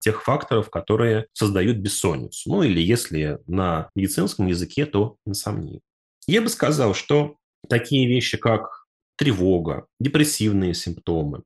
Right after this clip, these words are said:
в целом вещи более психологического свойства, они вносят свой вклад и в бессонницу, и в апноэ сна. Почему?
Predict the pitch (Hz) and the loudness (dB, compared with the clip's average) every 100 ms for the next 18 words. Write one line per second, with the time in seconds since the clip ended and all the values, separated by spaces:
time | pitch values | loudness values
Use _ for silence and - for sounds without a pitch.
0 | _ - - 175 131 107 117 123 - 101 | _ -12 0 2 4 4 2 0 0 0
1 | 113 117 104 - - 117 120 120 101 - | 2 4 2 0 -4 0 0 0 -2 -6
2 | - 98 101 202 226 - - - _ _ | -2 0 0 0 0 0 -6 -8 _ _
3 | - 139 170 151 - _ _ 117 151 151 | 0 4 6 4 0 _ _ 2 4 4
4 | 131 143 135 - 196 196 180 147 143 - | 2 4 4 2 0 0 0 2 2 2
5 | 190 180 147 - 117 - 127 123 117 117 | 2 2 -2 -2 -2 0 0 2 2 2
6 | 113 110 - - 110 - 120 76 | 0 -2 -10 -8 -6 -2 -2 -2